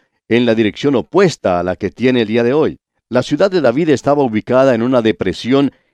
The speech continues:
y uno siempre debía mirar hacia arriba cuando miraba al templo. Más tarde, cuando el muro fue trasladado a otro lugar,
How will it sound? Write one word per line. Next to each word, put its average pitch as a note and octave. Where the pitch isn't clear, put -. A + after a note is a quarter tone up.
y C#3+
uno E3
siempre A#3
debía C#3
mirar C3+
hacia A#2+
arriba C3
cuando G#2
miraba F#2+
al F2
templo. A2+
Más E3
tarde, A2
cuando F2+
el D#2+
muro A#2
fue A#2
trasladado A2+
a F#2+
otro C#3+
lugar, E2